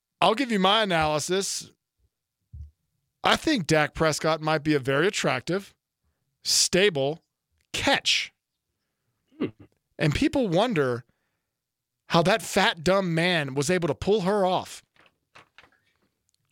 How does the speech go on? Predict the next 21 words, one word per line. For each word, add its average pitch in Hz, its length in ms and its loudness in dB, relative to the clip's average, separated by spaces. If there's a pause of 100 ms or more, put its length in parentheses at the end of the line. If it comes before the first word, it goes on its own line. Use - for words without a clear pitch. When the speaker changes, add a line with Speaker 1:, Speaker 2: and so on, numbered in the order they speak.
(120)
Speaker 1:
She's 185 220 2
not 233 100 6
Speaker 2:
That's 294 120 4
a - 20 8
good 214 200 6
point. 190 320 8
Speaker 1:
She, 254 240 2
she's 196 320 0
Speaker 2:
That's - 20 0
a - 20 4
good 269 100 8
Speaker 1:
not 330 140 6
Speaker 2:
point. - 160 4
Speaker 1:
independently 285 480 0
wealthy. 208 400 0
You 208 80 -2
know, 214 220 2
she 233 200 -4
needs, 240 380 -6
she 233 220 -2
needs, 254 500 -4